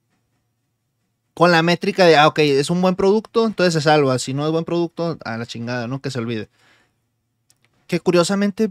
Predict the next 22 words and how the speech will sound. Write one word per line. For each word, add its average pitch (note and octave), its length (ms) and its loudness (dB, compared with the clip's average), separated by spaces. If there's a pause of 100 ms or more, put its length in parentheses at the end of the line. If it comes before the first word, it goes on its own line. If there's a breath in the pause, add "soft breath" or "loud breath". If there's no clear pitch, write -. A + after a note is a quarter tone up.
hay D#3+ 240 -8 (100)
muchas F#3 320 -2
joyas F3+ 360 -2
que D3 100 -8
se, B2 100 -10 (200)
que - 100 -12
se A2+ 100 -12
pierden. B2+ 400 -8 (3500)
Pero B2+ 220 -8
porque B2+ 180 -4 (840)
a A2 80 -8
mucha C3 180 -6
gente C3+ 240 -6
no C3+ 60 -4
le C3+ 80 -4
importa. C3 320 -6
Pero F3 400 2
la F3 140 0
neta, D3 380 -2 (1200)
es A#2+ 160 -4
bien B2+ 160 -2
importante C3 680 -4